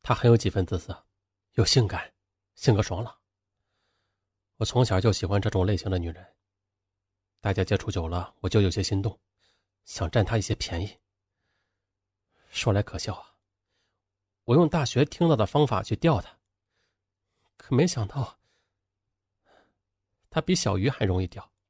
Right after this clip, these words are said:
很快就和我开房了。说起来不怕你们笑话，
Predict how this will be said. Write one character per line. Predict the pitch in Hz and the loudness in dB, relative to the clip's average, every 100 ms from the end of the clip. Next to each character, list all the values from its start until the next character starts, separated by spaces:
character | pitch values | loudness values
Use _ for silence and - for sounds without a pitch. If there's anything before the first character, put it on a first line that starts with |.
| _ _ _ | _ _ _
很 | - 110 | 0 0
快 | - 202 | 2 0
就 | 135 | 2
和 | 120 | 0
我 | 98 | 0
开 | 107 | -2
房 | - 82 82 | -6 -8 -14
了。 | _ _ _ _ _ _ _ _ _ _ _ _ | _ _ _ _ _ _ _ _ _ _ _ _
说 | - - 139 | -20 -4 0
起 | 117 - | 0 0
来 | 113 | -2
不 | - | -2
怕 | - 110 | 0 0
你 | |
们 | 92 | 0
笑 | - 107 | -2 -4
话， | - _ | -6 _